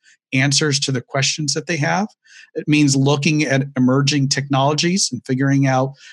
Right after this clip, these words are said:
where the market is going to be in five to ten years and bringing that vision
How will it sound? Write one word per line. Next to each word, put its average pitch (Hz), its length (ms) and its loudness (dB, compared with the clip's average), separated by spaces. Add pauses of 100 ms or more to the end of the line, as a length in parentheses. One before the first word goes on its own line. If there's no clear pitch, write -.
(140)
where 143 180 2
the 151 100 0
market 143 460 0
is 135 140 0
going 139 220 0
to 135 60 2
be 131 180 4
in 143 80 2
five 143 300 0
to 139 100 -6
ten 139 220 0
years 143 360 0
and 107 180 -2
bringing 131 440 2
that 120 200 -4
vision 135 580 0